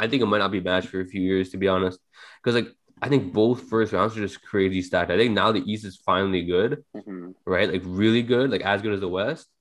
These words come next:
Speaker 2: Yeah.
Speaker 1: And, like, it's, it's gonna be crazy, man. 'Cause, like, there's no more, like, "Oh, this team's only good 'cause they're in the, like, a, you know,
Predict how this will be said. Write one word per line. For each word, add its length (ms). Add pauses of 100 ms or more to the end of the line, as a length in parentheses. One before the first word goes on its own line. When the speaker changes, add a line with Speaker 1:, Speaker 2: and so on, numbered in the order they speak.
(440)
Speaker 2:
Yeah. 220 (160)
Speaker 1:
And, 180
like, 180
it's, 240
it's 100
gonna 180
be 80
crazy, 400
man. 320
'Cause, 180
like, 120
there's 240
no 160
more, 280
like, 260 (200)
"Oh, 180
this 160
team's 180
only 200
good 260
'cause 100
they're 100
in 60
the, 140 (100)
like, 140
a, 200 (180)
you 80
know, 260